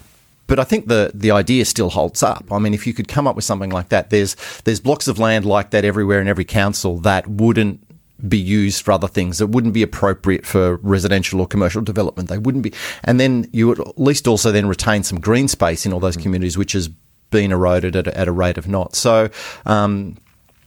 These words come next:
Speaker 1: it was just another idea to address that diminishing facility base, but also from a P G A Australia perspective,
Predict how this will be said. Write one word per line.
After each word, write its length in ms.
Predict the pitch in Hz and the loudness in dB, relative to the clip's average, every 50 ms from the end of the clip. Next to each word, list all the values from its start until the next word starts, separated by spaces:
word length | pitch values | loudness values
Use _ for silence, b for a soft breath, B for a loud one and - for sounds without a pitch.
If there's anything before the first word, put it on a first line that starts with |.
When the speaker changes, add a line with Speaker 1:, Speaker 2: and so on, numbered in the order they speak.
| - - - | -8 -2 0
Speaker 1:
it 80 | 139 | 2
was 100 | 135 131 | 2 2
just 240 | - - 156 - - - _ - | 0 -2 -4 -4 -6 -8 _ -4
another 500 | - 135 117 120 123 123 110 110 104 - - | -2 0 2 4 2 4 4 4 2 4 2
idea 480 | 110 104 101 - - 101 107 107 101 92 | 0 0 0 0 -2 -2 0 0 0 -2
to 160 | - 101 101 | -2 -4 -4
address 560 | 87 - 107 107 98 - - - - - - _ - | -2 0 0 0 2 0 -2 -4 -6 -8 -10 _ -8
that 340 | - - 107 98 - - _ _ _ _ _ - 104 95 104 107 98 | 0 0 2 2 0 -4 _ _ _ _ _ -10 -6 -2 -2 0 2
diminishing 840 | 90 107 101 104 104 110 110 101 - - 104 95 95 95 92 90 87 | 2 2 2 2 0 0 0 -2 -2 -4 -2 -2 -2 -4 -4 -6 -8
facility 760 | - - 110 - - - - 107 107 113 101 104 98 90 82 | -6 -6 -6 -4 -4 -2 0 2 2 2 0 0 -2 -4 -2
base, 380 | - 90 82 90 104 - B B B B B | 0 0 0 0 -2 -4 B B B B B
but 320 | 107 92 85 110 104 104 | -2 0 2 2 0 2
also 480 | 107 120 135 135 - - 95 85 98 131 | 2 2 2 2 2 0 2 2 2 0
from 180 | - - 95 | 0 -4 -10
a 40 | 87 | -8
P 180 | - - 113 95 | -4 -2 -2 -2
G 140 | - - 95 | 0 0 0
A 80 | 82 80 | 0 0
Australia 460 | 80 - - - - 175 123 95 - | -2 -4 -2 0 0 2 2 0 -2
perspective, 500 | - - - 95 85 - - 95 85 | -4 -4 -2 -2 -2 -2 -2 -6 -6